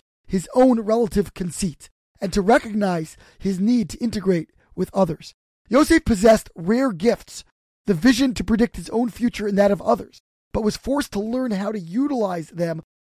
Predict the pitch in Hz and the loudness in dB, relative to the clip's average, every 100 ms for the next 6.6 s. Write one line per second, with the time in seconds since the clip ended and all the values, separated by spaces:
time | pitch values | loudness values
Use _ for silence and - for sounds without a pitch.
0 | - 208 208 202 - 269 254 190 - - | -2 2 2 2 -8 -4 -2 -2 -6 -6
1 | 180 175 - 202 180 165 151 _ - 185 | -4 -4 0 0 0 -6 -8 _ -6 -4
2 | - 151 - 196 165 - _ _ _ _ | -4 -10 -4 -4 -4 -14 _ _ _ _
3 | _ _ _ 214 294 - 190 156 208 190 | _ _ _ 4 4 4 -4 -2 2 0
4 | - 156 180 165 156 - _ _ _ - | 0 -6 -4 -6 -8 -18 _ _ _ -4
5 | 208 277 254 226 - 220 233 - 208 180 | 0 4 4 2 0 0 0 -2 -6 -8
6 | 175 - 208 - 196 - | -8 -4 -4 -6 -16 -18